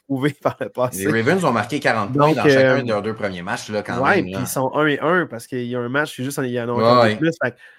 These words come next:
Speaker 1: sais, je sais pas à quoi m'attendre, mais s'il y a un match qui va être divertissant,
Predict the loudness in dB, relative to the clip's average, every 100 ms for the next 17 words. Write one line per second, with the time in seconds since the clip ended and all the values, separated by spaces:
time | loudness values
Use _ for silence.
0 | _ -2 0 0 -2 -4 -2 -2 0 -2
1 | -2 -2 -2 -6 -8 -10 -4 0 2 2
2 | 0 -2 -4 -4 -4 -2 -2 -2 -4 -2
3 | -2